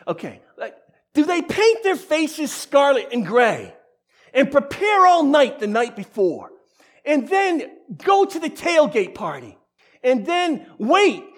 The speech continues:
for the game to begin, O S U Michigan, and then sit there and watch the first down,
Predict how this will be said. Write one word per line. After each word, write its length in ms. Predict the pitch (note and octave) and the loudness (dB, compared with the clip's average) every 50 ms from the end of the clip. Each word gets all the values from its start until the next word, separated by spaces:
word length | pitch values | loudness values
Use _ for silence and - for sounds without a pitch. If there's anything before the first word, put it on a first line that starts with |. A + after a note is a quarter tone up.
| _ _ _ | _ _ _
for 140 | - C4+ C4+ | -4 -2 0
the 120 | B3+ B3 | 0 0
game 360 | A3 F3+ - D4+ D#4+ E4 D#4 D#4 | -2 -2 -4 -4 -2 -2 -4 -4
to 100 | D#4 C4 | -6 -6
begin, 560 | A3 B3+ G3+ D#3+ A3 A3+ E3 C3+ A2+ F#2+ - _ _ _ | -6 -6 -6 -4 -4 -4 -4 -4 -8 -14 -18 _ _ _
O 180 | - G3+ A3 B3+ | 2 4 4 4
S 200 | C4 C4 - - | 4 2 0 -6
U 100 | C4+ C4 | -4 -2
Michigan, 560 | A#3+ B3 B3 A#3+ - G#3 F3 B2 A#2 F#2+ - - - _ _ _ _ _ _ _ _ _ | 0 0 0 0 -2 -10 -12 -12 -14 -18 -18 -20 -20 _ _ _ _ _ _ _ _ _
and 220 | - A#3+ B3 G3+ E3 | -4 -4 -4 -2 -2
then 480 | D4+ F4+ F#4+ F#4+ F4+ F4+ D4 - - - - | 0 0 0 0 0 -2 -4 -6 -10 -16 -20
sit 420 | - - - - F#4 F#4 F#4 F4+ | -20 -20 -8 -6 -6 -6 -4 -6
there 260 | E4+ D4 C4 B3 B3 | 0 2 2 2 2
and 360 | A3 - A3+ B3 A3+ A3+ A3 | 0 -2 -4 -4 -4 -4 0
watch 640 | A#3+ D4+ D4+ C#4 A3 F#3+ F#3+ G3+ - - - - - _ _ _ _ | 2 2 4 4 2 0 -4 -8 -12 -18 -20 -20 -20 _ _ _ _
the 80 | A3+ | -6
first 580 | G#3 - - - D4+ D4+ D4+ C4+ - - F#3 D3+ | -6 -6 -8 -4 -2 0 0 -2 -4 -10 -10 0
down, 720 | D#3 B3+ B3 B3+ A#3+ G#3+ F#3 D3+ B2 G#2 G2 F#2+ F#2 - | 2 4 4 4 2 2 0 -2 -6 -10 -14 -18 -20 -20